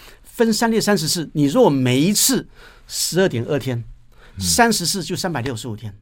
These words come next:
Speaker 2: 一年。
Speaker 1: 对不对？一年嘛。
Speaker 2: 嗯。
Speaker 1: 那因此呢，你今天验起来是没有，
Speaker 2: 嗯。
Speaker 1: 那我多久以后要去，要去再，再，再重新再检查一码癌症？
Speaker 2: 嗯，嗯。
Speaker 1: 我认为一年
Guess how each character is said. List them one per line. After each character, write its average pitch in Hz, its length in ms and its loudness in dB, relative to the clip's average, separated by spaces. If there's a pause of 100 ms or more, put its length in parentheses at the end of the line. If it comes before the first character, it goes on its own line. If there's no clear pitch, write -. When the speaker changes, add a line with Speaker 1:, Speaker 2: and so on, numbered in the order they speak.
(100)
Speaker 2:
一 110 140 -4
年。 73 200 -6 (120)
Speaker 1:
对 156 100 -2
不 143 60 -6
对？ 123 80 -16
一 165 100 -4
年 98 160 -8
嘛。 85 120 -16 (180)
Speaker 2:
嗯。 82 180 -10 (380)
Speaker 1:
那 196 120 2
因 269 140 2
此 220 120 0
呢， 151 120 2
你 139 160 4
今 262 260 4
天 240 160 4 (220)
验 233 180 2
起 160 140 0
来 131 100 2
是 131 140 -2
没 135 180 6
有， 110 180 4 (200)
Speaker 2:
嗯。 98 80 -8 (160)
Speaker 1:
那 196 160 8
我 127 180 2
多 214 180 8
久 175 160 2
以 120 120 0
后 143 100 2
要 131 160 -2
去， 127 480 -4
要 147 120 2
去 131 200 -4
再， 127 220 0
再， 127 260 -4
再 143 220 -4
重 131 220 -6
新 135 120 0
再 135 60 -2
检 90 160 -2
查 110 120 -4
一 113 40 -4
码 110 100 -6
癌 - 80 -6
症？ 127 140 -6
Speaker 2:
嗯， - 20 -14
嗯。 - 240 -20
Speaker 1:
我 127 160 -4
认 165 100 6
为 131 160 4
一 214 80 6
年 110 260 6